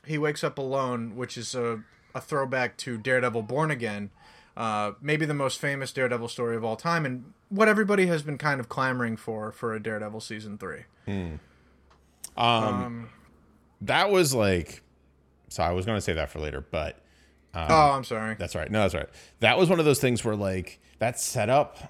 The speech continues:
Speaker 2: <sighs> I wish they held off on it. Just,
Speaker 1: It
Speaker 2: like,
Speaker 1: works and it, it works and it doesn't work, 'cause
Speaker 2: I
Speaker 1: that,
Speaker 2: know.
Speaker 1: i-, in that story, the whole reason that he ends up in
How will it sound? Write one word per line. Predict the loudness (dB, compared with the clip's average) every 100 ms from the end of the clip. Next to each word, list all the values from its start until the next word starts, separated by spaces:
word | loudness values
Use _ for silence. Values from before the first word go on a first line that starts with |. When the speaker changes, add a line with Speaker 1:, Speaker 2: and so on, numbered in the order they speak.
| -18
Speaker 2:
<sighs> | -16 -14 -12 -14 -16 -20 -20 -14
I |
wish | -8 -6 -4
they | -4
held | -4 -4
off | -4 -4 -6
on | -10
it. | -10 -14 _ -10
Just, | -6 2
Speaker 1:
It | 4
Speaker 2:
like, | 10
Speaker 1:
works | 8 8
and | 0
it, | -2 -2
it | 0
works | 6 6 4
and | -2
it | 0
doesn't | 0 0 -2
work, | -2 -4
'cause | -6 -2
Speaker 2:
I |
Speaker 1:
that, | 2 2 0
Speaker 2:
know. | -6 -10 -8 0
Speaker 1:
i-, | -2 0
in | 0 4
that | 6 4
story, | 2 0 2 4 4
the | 2 -2
whole | 0 -2
reason | -2 -2 -2 -4 -6
that | -6
he | -6 -6
ends | -4 -4 -2
up | 0 -2 -2 _ _ _ _ _ _ _ _ _ -4
in | 0 2 0 -2